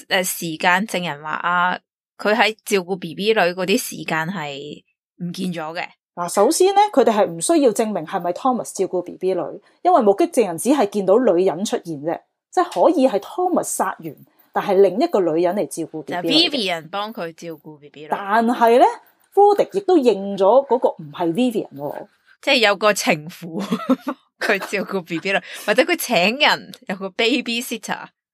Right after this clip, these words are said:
Speaker 2: 吓？<laughs> 跟住照顧幾日，跟住之後就算啦，唔照顧。
Speaker 1: 喺一個，呃，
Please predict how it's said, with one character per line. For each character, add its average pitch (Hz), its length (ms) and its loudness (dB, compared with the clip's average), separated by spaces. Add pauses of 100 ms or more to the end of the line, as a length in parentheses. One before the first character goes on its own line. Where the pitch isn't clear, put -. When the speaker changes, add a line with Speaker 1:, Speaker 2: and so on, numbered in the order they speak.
(140)
Speaker 2:
吓？ 190 80 -2
<laughs> - 960 -2
跟 403 100 6
住 311 80 8
照 262 200 4
顧 220 160 2
幾 220 160 6
日， 240 120 2
跟 285 120 6
住 226 60 4
之 254 100 4
後 208 60 2
就 180 100 2
算 165 260 -8
啦， 160 120 -12
唔 147 120 -14
照 226 100 -4
顧。 226 60 2
Speaker 1:
喺 262 60 6
一 302 40 0
個， 220 380 0
呃， 170 340 -2